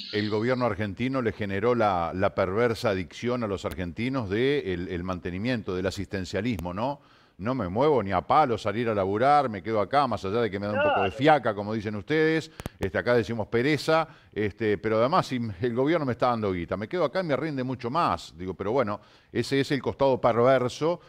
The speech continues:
Speaker 1: de un gobierno profundamente asistencialista que les ha dado de todo para tratar de que no se caiga la economía, pero está fomentando la vagancia, ¿no? Y la, la, la improductividad.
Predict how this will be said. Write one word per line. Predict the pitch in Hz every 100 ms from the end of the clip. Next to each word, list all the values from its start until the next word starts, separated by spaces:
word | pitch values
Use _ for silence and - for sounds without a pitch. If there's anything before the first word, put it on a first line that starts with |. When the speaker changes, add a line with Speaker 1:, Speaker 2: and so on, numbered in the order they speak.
| _
Speaker 1:
de | - 90
un | 113
gobierno | 120 110 123 135 113
profundamente | 98 123 139 113 117 120
asistencialista | 110 92 101 92 101 117 - -
que | 101
les | 95
ha | 117
dado | 113 123 131 135 131 110
de | 90
todo | 139 139 151 160
para | 110 101
tratar | 101 98 135
de | 113
que | 98
no | 113
se | 117
caiga | 123 127
la | 127
economía, | 123 135 135 175 202
pero | 117 120 143 - - -
está | 92 117
fomentando | 139 117 92 120 165
la | 131
vagancia, | 92 92 139 113 85 87 85
¿no? | 117 151
Y | 104
la, | 90 87
la, | 87 82
la | 95
improductividad. | 101 90 104 98 90 104 98 120 123 82